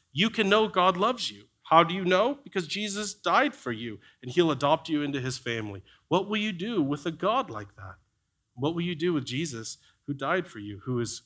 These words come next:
compassionate to you, who is gentle with you? To my brothers and sisters, if you're here and you're a Christian,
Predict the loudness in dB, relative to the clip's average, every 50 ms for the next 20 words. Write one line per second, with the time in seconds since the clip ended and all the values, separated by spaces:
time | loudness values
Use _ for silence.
0 | _ _ -20 -18 -12 -8 -4 -4 -4 -4 -6 -10 -12 -14 -16 -18 -20 -20 -20 -20
1 | -20 _ -8 -6 -6 -6 -6 -8 -14 _ _ _ -10 -6 -4 -4 -4 -6 -8 -12
2 | -10 -12 -12 -12 -14 -18 -18 -18 -18 _ _ _ _ _ _ _ _ _ _ _
3 | _ _ _ _ _ _ _ _ _ _ _ _ _ _ _ _ _ _ _ _
4 | _ _ _ _ _ _ _ _ _ _ _ _ _ _ _ _ _ _ _ _
5 | _ _ _ _ _ _ _ _ _ _ _ _ _ _ _ _ _ -4 0 2
6 | 2 4 6 4 4 4 2 0 -2 -4 -4 -4 -4 -4 -4 -4 -4 -4 -4 -6
7 | -10 -12 -16 _ _ _ _ _ _ _ _ _ _ _ _ _ _ -16 -12 -6
8 | 2 4 4 4 4 4 2 2 2 0 -2 -2 -2 -2 -4 -2 -4 -2 -4 -4